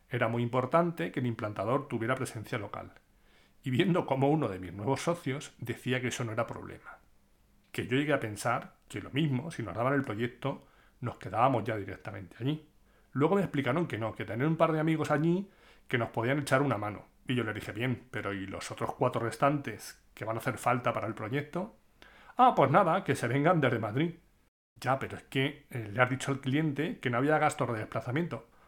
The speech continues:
"Ya, bueno, eso da igual". Pensaréis, claro,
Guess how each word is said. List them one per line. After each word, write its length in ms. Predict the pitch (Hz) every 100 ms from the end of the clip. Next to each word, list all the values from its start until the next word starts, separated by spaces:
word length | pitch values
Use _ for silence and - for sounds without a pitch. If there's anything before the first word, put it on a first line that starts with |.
| -
"Ya, 100 | 233
bueno, 420 | 214 202 202 - -
eso 280 | 170 - 165
da 80 | 131
igual". 380 | 113 107 143 - _ _ _
Pensaréis, 400 | 110 110 117 147
claro, 400 | - 175 151 233